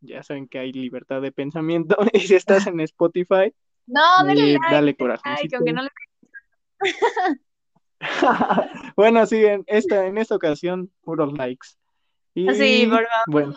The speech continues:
Speaker 1: gracias
Speaker 2: Pues,
Speaker 1: por ser
Speaker 2: muchas
Speaker 1: invitada.
Speaker 2: gracias.
Speaker 1: ¿Algo que quieras agregar antes de irnos? <laughs>
Speaker 2: Pues, espero les sirvan estos consejos. Si quieren más, pues, estaré subiendo. Si tienen alguna duda igual, se las puedo resolver.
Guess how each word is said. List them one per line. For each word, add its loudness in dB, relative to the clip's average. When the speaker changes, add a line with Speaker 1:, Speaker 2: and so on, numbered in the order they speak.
Speaker 1:
gracias 2
Speaker 2:
Pues, 4
Speaker 1:
por -4
ser 2
Speaker 2:
muchas 4
Speaker 1:
invitada. 2
Speaker 2:
gracias. -2
Speaker 1:
¿Algo 4
que -2
quieras 0
agregar -4
antes -8
de -6
irnos? -8
<laughs> -6
Speaker 2:
Pues, 2
espero 0
les -4
sirvan 0
estos -6
consejos. -6
Si -14
quieren -2
más, -4
pues, -12
estaré 0
subiendo. 2
Si -10
tienen 0
alguna 0
duda 2
igual, 0
se -8
las -8
puedo -4
resolver. -2